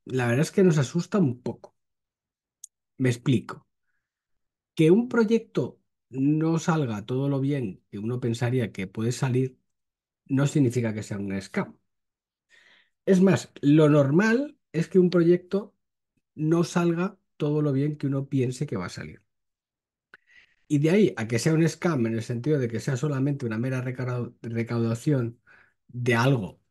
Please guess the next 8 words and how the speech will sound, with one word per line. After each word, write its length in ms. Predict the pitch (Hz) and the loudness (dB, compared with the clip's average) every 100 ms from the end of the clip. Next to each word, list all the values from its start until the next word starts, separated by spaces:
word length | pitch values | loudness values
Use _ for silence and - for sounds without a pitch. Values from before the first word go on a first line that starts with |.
| _ | _
para 220 | - 87 | -8 -6
luego 180 | 113 139 | -2 0
salir 320 | - 147 147 | 2 2 2
corriendo, 680 | 143 135 143 160 131 151 - _ _ _ _ _ _ _ _ _ _ _ - | 0 -2 0 0 0 -4 -10 _ _ _ _ _ _ _ _ _ _ _ -10
va 240 | 127 135 | -6 0
mucho 500 | 147 147 147 - 92 | 2 2 -2 -6 -10
trecho. 400 | - - - - _ _ _ _ | -10 -16 -18 -20 _ _ _ _
Porque 600 | 262 233 - 220 - | -4 -2 -2 -2 -4